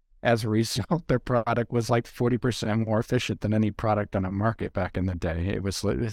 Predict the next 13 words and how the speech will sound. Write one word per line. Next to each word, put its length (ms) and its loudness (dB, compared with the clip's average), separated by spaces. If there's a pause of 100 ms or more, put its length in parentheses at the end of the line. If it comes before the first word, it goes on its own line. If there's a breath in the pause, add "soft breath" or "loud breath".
(120)
like, 240 0
two 160 0
thousand 380 2
and 120 0
eight, 220 -2
they 120 -2
came 260 0
out 160 -2
with 160 -4
a 80 -2
downlight, 540 2 (600)
I 120 0
believe, 540 0